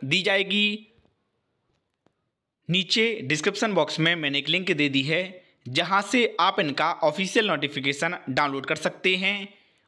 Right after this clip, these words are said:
और यह वैकेंसी आई हुई है केंद्रीय विद्यालय एएससी सेंटर बेंगलुरु में।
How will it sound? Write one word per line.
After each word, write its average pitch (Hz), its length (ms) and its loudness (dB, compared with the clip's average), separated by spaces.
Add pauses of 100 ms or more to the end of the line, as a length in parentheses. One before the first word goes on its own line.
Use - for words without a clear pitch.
(140)
और 160 100 2
यह 214 120 2
वैकेंसी 202 580 0
आई 175 140 2
हुई 208 300 0
है 208 200 0 (480)
केंद्रीय 208 280 2
विद्यालय 160 600 0 (420)
एएससी 180 520 0
सेंटर 196 800 -2
बेंगलुरु 190 480 0
में। 214 400 0